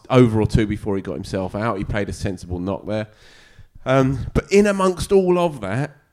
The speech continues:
they still get themselves up to three eleven, you know, and, and that was a, that was a five or six out of ten batting performance for what, for what they'd be expecting. So that is, that is concerning for the rest, that they will have watched that.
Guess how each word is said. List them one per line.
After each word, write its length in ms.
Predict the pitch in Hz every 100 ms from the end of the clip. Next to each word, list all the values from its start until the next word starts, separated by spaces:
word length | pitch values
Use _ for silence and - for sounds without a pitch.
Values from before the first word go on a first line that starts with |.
| -
they 140 | 147
still 300 | - 190 175
get 120 | 160
themselves 380 | 143 151 151 139
up 160 | 147 -
to 100 | 143
three 240 | - 151
eleven, 440 | 135 151 151 98
you 100 | 92
know, 180 | 104 117
and, 140 | 131 139
and 160 | 147
that 140 | 180 147
was 140 | 143
a, 100 | 147 139
that 120 | - 160
was 100 | 139
a 60 |
five 320 | - 160 156
or 80 | 139
six 300 | 131 - -
out 120 | 135
of 80 | 107
ten 220 | 160 131
batting 260 | 127 139 139
performance 480 | 127 117 107 92 76
for 100 | 110
what, 180 | 113 -
for 80 | 110
what 140 | 107
they'd 140 | 107
be 120 | 98 98
expecting. 540 | - - 113 - 90 - -
So 140 | - 131
that 280 | 170 196 -
is, 220 | 143 139
that 260 | - 156 -
is 160 | 139
concerning 680 | - 135 123 147 135 123 101
for 120 | 90 101
the 100 | 92
rest, 360 | 92 82 -
that 100 | -
they 120 | 104
will 100 | 104
have 160 | 104 95
watched 360 | 135 - - -
that. 260 | 85 80